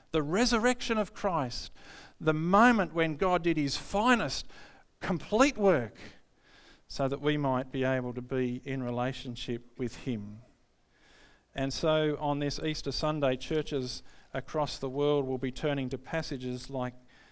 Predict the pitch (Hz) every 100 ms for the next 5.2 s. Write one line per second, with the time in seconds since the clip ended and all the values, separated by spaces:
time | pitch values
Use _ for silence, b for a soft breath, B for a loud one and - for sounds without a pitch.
0 | b _ - 120 123 151 - - 143 -
1 | - 151 135 - - 139 131 135 123 123
2 | - - 170 151 - - 123 107 98 107
3 | - _ _ _ _ _ _ - b b
4 | b b _ - - 120 110 113 120 -
5 | - -